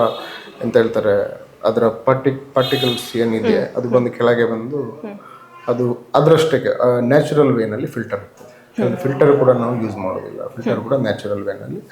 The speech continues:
Speaker 1: ಅದ ನಂತರ ನಮಗೆ ಪರಿಶುದ್ಧ ಎಣ್ಣೆ ತಯಾರಾಗ್ತದೆ.
Speaker 2: ಹ್ಮ್. ಓಕೆ, ಇವಾಗ ಹದಿನೈದು ಕೆಜಿ ಹಾಕ್ತೇವೆ ಅಂತ ಹೇಳಿದ್ರಲ್ಲ, ಹದಿನೈದು ಕೆಜಿಯಿಂದ ಎಷ್ಟು ಲೀಟರ್ ಎಣ್ಣೆ ತೆಗಿಬೋದು?
Speaker 1: ನಮಗೆ ಎರಡೂವರೆ ಕೆಜಿ ಎಳ್ಳಿಗೆ ಒಂದು ಲೀಟರ್ ಅಷ್ಟು ಎಣ್ಣೆ ಬರ್ತದೆ.
Speaker 2: ಹ್ಮ್.
Speaker 1: ಎರಡೂವರೆ ಕೆಜಿ ಎಳ್ಳಿಗೆ ಒಂದೂವರೆ ಲೀಟರ್.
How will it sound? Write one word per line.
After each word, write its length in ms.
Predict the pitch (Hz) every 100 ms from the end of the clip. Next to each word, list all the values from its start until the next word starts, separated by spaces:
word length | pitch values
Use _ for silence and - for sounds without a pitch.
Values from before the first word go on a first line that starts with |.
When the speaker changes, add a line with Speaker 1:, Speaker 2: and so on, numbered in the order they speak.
| - - 208 190
Speaker 1:
ಅದ 100 | 214
ನಂತರ 260 | 196 156 202
ನಮಗೆ 280 | 185 139 127
ಪರಿಶುದ್ಧ 440 | - 123 - 113
ಎಣ್ಣೆ 520 | 107 107 113 139 101
ತಯಾರಾಗ್ತದೆ. 680 | 95 101 92 - - - 202
Speaker 2:
ಹ್ಮ್. 120 | 190
ಓಕೆ, 100 | 226
ಇವಾಗ 160 | 233 208
ಹದಿನೈದು 400 | 202 202 247 294
ಕೆಜಿ 260 | 302 277 262
ಹಾಕ್ತೇವೆ 360 | 233 220 226 185
ಅಂತ 100 | 180
ಹೇಳಿದ್ರಲ್ಲ, 400 | 165 160 165 240
ಹದಿನೈದು 480 | 240 214 311 302
ಕೆಜಿಯಿಂದ 320 | 277 269 247 262
ಎಷ್ಟು 340 | 254 277 370
ಲೀಟರ್ 300 | 294 254 226
ಎಣ್ಣೆ 380 | 208 202 202 185
ತೆಗಿಬೋದು? 340 | 185 165 139
Speaker 1:
ನಮಗೆ 280 | 143 139 139 135 135 131 131 127 120 - - 131
ಎರಡೂವರೆ 720 | 127 156 160 151 139 139 135
ಕೆಜಿ 720 | - 139 135 127 131 127 123 -
ಎಳ್ಳಿಗೆ 520 | 123 143 151 113 95 - - 220
ಒಂದು 240 | 135 156 147
ಲೀಟರ್ 320 | 123 113 -
ಅಷ್ಟು 240 | 101 -
ಎಣ್ಣೆ 240 | 135 101 95
ಬರ್ತದೆ. 360 | 95 - - - - _ -
Speaker 2:
ಹ್ಮ್. 120 | 214 175 - - _
Speaker 1:
ಎರಡೂವರೆ 340 | 127 123 127 117
ಕೆಜಿ 420 | 117 117 113 113
ಎಳ್ಳಿಗೆ 380 | 110 113 113 147
ಒಂದೂವರೆ 380 | 131 104 95 90
ಲೀಟರ್. 340 | 92 85 -